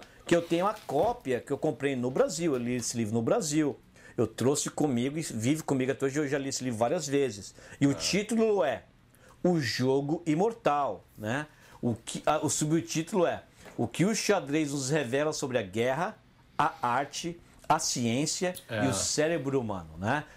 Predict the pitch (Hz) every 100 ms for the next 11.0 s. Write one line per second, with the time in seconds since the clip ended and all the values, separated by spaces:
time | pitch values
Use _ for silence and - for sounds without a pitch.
0 | - 139 151 147 170 175 135 104 120 147
1 | 180 185 - - - - - - 143 92
2 | - - - - - - 101 120 143 -
3 | - - - 175 185 - 240 247 - 208
4 | 180 208 208 - 196 226 202 202 196 196
5 | 180 180 - - - _ - 156 160 -
6 | 180 165 160 170 202 254 196 202 214 185
7 | - 165 160 156 143 143 165 - 156 135
8 | 131 139 127 151 147 131 139 156 139 -
9 | 117 127 - 135 135 135 151 131 - 151
10 | 139 147 143 131 143 131 - 143 127